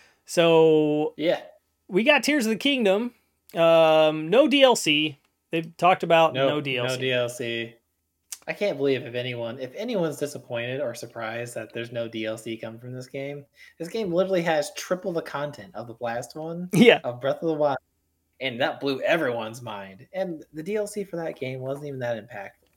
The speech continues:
Speaker 2: Like, I never got it, and I never missed it out. I feel like I never missed out on anything. Um,
Speaker 1: For real.
Speaker 2: so, like, it, I don't know who th-, who this is a surprise to. <laughs>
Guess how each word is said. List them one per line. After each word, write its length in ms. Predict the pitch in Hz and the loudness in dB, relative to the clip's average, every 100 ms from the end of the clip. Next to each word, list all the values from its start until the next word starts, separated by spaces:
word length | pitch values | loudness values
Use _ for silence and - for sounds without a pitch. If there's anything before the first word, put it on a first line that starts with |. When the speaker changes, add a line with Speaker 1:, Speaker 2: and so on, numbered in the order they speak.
| - | -8
Speaker 2:
Like, 100 | 151 | -2
I 60 | |
never 240 | 151 156 147 | -2 -2 -4
got 240 | 139 135 | -4 -2
it, 140 | 139 120 | -2 -4
and 100 | 117 | -8
I 60 | |
never 180 | 117 113 | -10 -10
missed 200 | 110 - | -16 -14
it 80 | 101 | -12
out. 180 | 92 87 _ _ _ | -12 -16 _ _ _
I 100 | 139 | -2
feel 140 | 196 185 | 2 4
like 140 | 151 | 2
I 40 | |
never 200 | 139 127 | -2 -4
missed 220 | 127 117 143 | -6 -6 -4
out 160 | 123 | -4
on 80 | 98 | -6
anything. 300 | 92 - - _ _ _ _ _ _ _ | -16 -20 -20 _ _ _ _ _ _ _
Um, 340 | 117 110 87 85 | -8 -8 -8 -10
Speaker 1:
For 100 | 123 | -6
real. 240 | 143 139 _ _ _ _ _ _ _ _ _ _ _ _ _ | -4 -4 _ _ _ _ _ _ _ _ _ _ _ _ _
Speaker 2:
so, 640 | - - 139 139 127 113 - - | -10 -2 0 0 -2 -6 -14 -2
like, 400 | 156 151 127 117 | 2 2 0 -4
it, 340 | 147 135 - _ _ _ _ _ - | -8 -8 -10 _ _ _ _ _ -10
I 120 | 170 | -4
don't 240 | 202 180 | -2 -2
know 380 | 160 180 170 165 | 0 2 2 2
who 220 | 151 185 175 | -2 -6 -8
th-, 340 | - - 160 | -14 -14 -6
who 100 | 180 | -4
this 200 | 185 190 | -4 -6
is 120 | 180 | -6
a 60 | 165 | -6
surprise 480 | 160 - 202 277 - | -4 -4 -4 -6 -10
to. 140 | - - - _ _ _ _ _ _ _ | -18 -20 -20 _ _ _ _ _ _ _
<laughs> 100 | 123 | -18